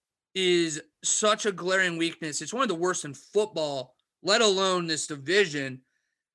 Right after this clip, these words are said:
God, y-, you need guys like Zamir White, Zeus, to step up and look good right away at running back.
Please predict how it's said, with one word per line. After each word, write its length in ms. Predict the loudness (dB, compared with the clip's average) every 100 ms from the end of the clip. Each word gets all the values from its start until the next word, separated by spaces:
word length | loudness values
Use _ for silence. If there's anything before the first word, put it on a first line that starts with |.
| _ _ -2
God, 300 | 0 0 -2 _ -8
y-, 140 | -8
you 200 | -4 -4
need 340 | -2 -2 -4 0
guys 320 | 4 4 2
like 120 | -4
Zamir 360 | -4 -2 0 2
White, 380 | 0 0 -4
Zeus, 800 | -8 0 2 2 2 0 -2 -6 -10 _ _
to 80 | -6
step 400 | -4 0 0 2
up 220 | -2 -2
and 120 | -4 -6
look 200 | -8 -4
good 340 | -2 -2 -4 _
right 300 | -4 0 2
away 320 | 2 2 0
at 100 | 0
running 280 | -4 -4 -2
back. 340 | -2 -2 -6